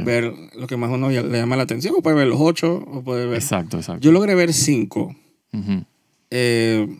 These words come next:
Speaker 1: hay dos ahí que quiero ver porque después me enteré que son historias, adaptación de historias de Lovecraft.
Speaker 2: Ok.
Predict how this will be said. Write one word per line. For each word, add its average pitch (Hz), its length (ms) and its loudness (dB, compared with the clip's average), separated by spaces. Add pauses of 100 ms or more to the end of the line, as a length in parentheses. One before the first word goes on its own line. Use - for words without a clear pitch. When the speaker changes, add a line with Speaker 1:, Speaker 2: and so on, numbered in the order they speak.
(960)
Speaker 1:
hay 147 220 6
dos 165 260 4
ahí 160 160 6
que 156 100 2
quiero 143 240 4
ver 139 160 4
porque 143 240 -2
después 127 180 -2
me 147 80 6
enteré 117 280 0
que 127 100 -6
son 131 220 -4
historias, 127 400 -4
adaptación 113 480 -8
de 123 60 -4
historias 123 280 -4
de 117 140 -2
Lovecraft. - 500 -8 (460)
Speaker 2:
Ok. - 140 -14